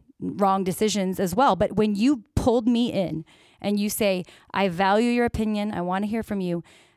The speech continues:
that grows so much, um,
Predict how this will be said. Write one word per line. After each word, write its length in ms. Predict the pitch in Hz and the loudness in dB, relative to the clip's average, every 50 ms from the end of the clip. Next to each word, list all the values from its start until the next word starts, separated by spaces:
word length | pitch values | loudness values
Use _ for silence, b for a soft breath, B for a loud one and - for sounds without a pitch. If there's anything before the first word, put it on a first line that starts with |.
| b b | b b
that 300 | - 220 277 294 - 233 | 0 0 0 0 -2 -4
grows 840 | 185 202 196 190 185 202 196 190 202 196 202 202 208 - - - - | -6 -4 -4 0 2 2 4 4 4 2 2 0 -2 -6 -8 -12 -12
so 460 | - - - - - 294 262 277 294 294 | -12 -10 -8 -2 2 4 4 4 4 4
much, 540 | 269 233 208 190 165 - - - - - - - | 2 0 0 0 -2 -6 -8 -10 -10 -8 -6 -4
um, 480 | 196 185 180 175 170 170 170 170 175 | -2 0 0 0 0 -2 -4 -6 -10